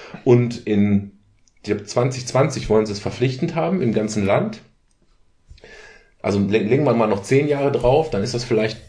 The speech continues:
normal. Ich meine, jetzt wird ja auch schon geratet. Wir haben die Schufa und, und irgendwelche, was weiß ich, wenn du einen Kredit haben willst, dann wird auch einberechnet, wo du deinen aktuellen Wohnsitz hast und der, das, äh,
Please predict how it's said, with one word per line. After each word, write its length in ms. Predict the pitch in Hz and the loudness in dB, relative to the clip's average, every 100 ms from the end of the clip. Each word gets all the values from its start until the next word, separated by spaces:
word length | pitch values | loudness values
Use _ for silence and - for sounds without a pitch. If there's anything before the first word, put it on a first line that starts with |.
| - | -14
normal. 580 | - 98 143 208 - - _ _ _ _ - | -4 0 0 -2 -6 -12 _ _ _ _ -4
Ich 100 | 101 | 2
meine, 220 | 123 120 | 2 2
jetzt 160 | 120 123 | 0 2
wird 100 | 131 | 2
ja 80 | 104 | 0
auch 80 | 113 | 0
schon 160 | 107 | 0
geratet. 400 | 82 73 76 - | 0 0 -2 -2
Wir 120 | 80 92 | -2 0
haben 180 | 90 | -2
die 80 | 85 | -2
Schufa 520 | 80 110 - 95 92 87 82 | -2 -4 2 4 4 2 -2
und, 260 | 85 82 78 | -2 -2 -2
und 240 | 80 78 - - - | -2 -4 -10 -20 -2
irgendwelche, 560 | 98 92 87 - - 69 | 2 2 2 0 0 -4
was 160 | 92 98 | -2 -2
weiß 120 | 87 | -2
ich, 180 | 101 90 | -2 0
wenn 120 | 90 | 0
du 320 | 85 87 87 - - - | 2 0 -2 -10 -14 -8
einen 100 | 87 | -4
Kredit 320 | 95 113 110 | -2 -2 2
haben 320 | 98 98 101 | 2 2 2
willst, 320 | 98 101 101 | 4 4 4
dann 380 | 90 90 90 - | -2 0 0 0
wird 100 | 92 | -2
auch 160 | 73 - | -2 -2
einberechnet, 560 | 95 92 87 - 90 | 0 0 0 -2 -2
wo 100 | 85 | 0
du 120 | 87 80 | 2 0
deinen 160 | 85 | -2
aktuellen 420 | 82 - - 85 92 | -8 -4 -2 0 2
Wohnsitz 440 | 131 131 139 - | 2 2 0 -2
hast 260 | 104 101 92 | -4 -4 -4
und 120 | 85 | -2
der, 120 | 82 | -2
das, 300 | 82 82 - | -2 -8 -6
äh, 300 | - 80 | -2 0